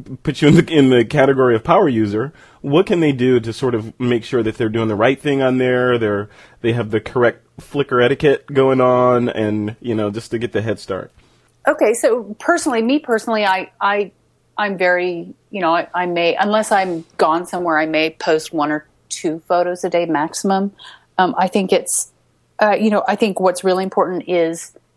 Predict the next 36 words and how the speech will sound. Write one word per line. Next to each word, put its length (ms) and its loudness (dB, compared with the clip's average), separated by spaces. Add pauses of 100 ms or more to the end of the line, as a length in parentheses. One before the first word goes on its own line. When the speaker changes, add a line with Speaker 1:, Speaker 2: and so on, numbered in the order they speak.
Speaker 2:
taking 260 0
the 80 0
time 300 0
to 200 -2
add, 400 0
not 180 0
only, 340 -6 (540)
you 140 -8
know, 100 -2
for 140 -4
your 180 0
own 400 -4 (480)
edification, 540 -2
but 200 -2
adding 320 0
a 60 -2
lot 220 0
of 40 -8
metadata 720 -2 (280)
around 360 0
that. 320 -2
Um, 240 0
I 80 0
use 400 -2 (320)
tags 320 -2
a 60 2
lot 320 0
just 240 -6
so 220 2
I 160 0
can 180 -6
find 240 -2
my 200 -2
own 120 -2
photos. 580 -2
Speaker 1:
Yeah. 260 -8